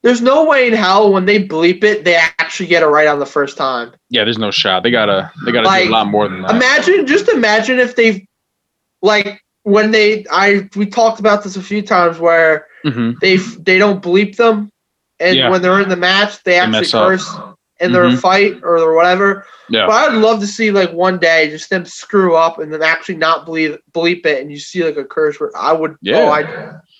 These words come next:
Speaker 2: Get some uncut
Speaker 1: laugh my
Speaker 2: footage,
Speaker 1: ass
Speaker 2: right?
Speaker 1: off.
Speaker 2: <laughs>
Speaker 1: Yeah, it's what, it's good. It's makes up for good T V, you know?
Speaker 2: It does.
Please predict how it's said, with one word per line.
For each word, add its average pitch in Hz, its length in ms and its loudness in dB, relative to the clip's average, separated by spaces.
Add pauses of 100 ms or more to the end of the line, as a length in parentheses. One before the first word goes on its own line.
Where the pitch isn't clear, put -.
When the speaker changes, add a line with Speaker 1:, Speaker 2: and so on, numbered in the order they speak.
(340)
Speaker 2:
Get 151 100 0
some 143 220 -2
uncut 147 240 0
Speaker 1:
laugh - 180 -2
my 180 80 2
Speaker 2:
footage, 202 160 2
Speaker 1:
ass 190 120 0
Speaker 2:
right? 175 320 -2
Speaker 1:
off. - 640 -8 (100)
Speaker 2:
<laughs> - 100 -14
Speaker 1:
Yeah, 320 320 2
it's - 320 -6
what, 220 320 2
it's - 140 -16
good. 208 260 -2
It's - 460 -14
makes 196 260 -4
up 202 140 -4
for 156 80 -12
good 175 200 -6
T 180 160 -8
V, 175 120 -10
you 127 200 -10
know? 117 120 -14
Speaker 2:
It 135 120 -10
does. - 420 -2